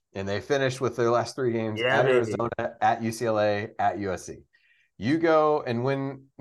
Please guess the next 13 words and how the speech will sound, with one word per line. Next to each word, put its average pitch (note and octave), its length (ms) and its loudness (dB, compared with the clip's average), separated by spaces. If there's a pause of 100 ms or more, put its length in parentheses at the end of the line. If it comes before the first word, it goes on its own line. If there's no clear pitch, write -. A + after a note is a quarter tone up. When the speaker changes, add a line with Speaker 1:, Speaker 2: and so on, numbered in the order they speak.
(120)
Speaker 1:
you A#2+ 100 -4
know, G2 400 -6
even B2+ 320 -6
two A#2+ 260 -6
of C#3+ 60 -6
those D#3 260 -4
games, D#3+ 240 -10
you A#2+ 80 -6
know, G#2 80 -6
you G2+ 160 -6
win C#3+ 180 -4
the C#3 200 -8
four C3+ 340 -4